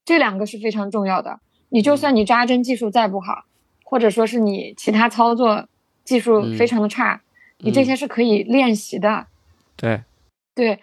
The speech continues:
Speaker 1: 但是你首先你都不想学，那我再天天跟着你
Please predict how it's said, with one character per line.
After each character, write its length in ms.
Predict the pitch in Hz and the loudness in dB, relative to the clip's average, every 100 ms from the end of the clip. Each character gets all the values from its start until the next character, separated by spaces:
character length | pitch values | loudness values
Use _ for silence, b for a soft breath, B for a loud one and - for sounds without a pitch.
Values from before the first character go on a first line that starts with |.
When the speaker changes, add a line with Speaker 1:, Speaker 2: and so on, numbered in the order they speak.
| b - | b -2
Speaker 1:
但 120 | 320 | 0
是 120 | 320 | 2
你 100 | 294 | 2
首 180 | 285 190 | 4 2
先 200 | 202 285 | 2 2
你 80 | 202 | 2
都 100 | 262 | 2
不 100 | 311 | 0
想 220 | 233 170 | -2 -4
学， 400 | - 156 175 220 _ _ _ _ _ _ - | -4 0 0 -2 _ _ _ _ _ _ -8
那 180 | 302 294 | 0 4
我 240 | 202 185 _ _ _ | 4 0 _ _ _
再 200 | - 311 | 0 0
天 200 | 240 254 | 2 -4
天 220 | 240 233 233 | -4 -6 -4
跟 220 | 254 247 | -4 -2
着 100 | 226 | -4
你 260 | 175 165 | -6 -10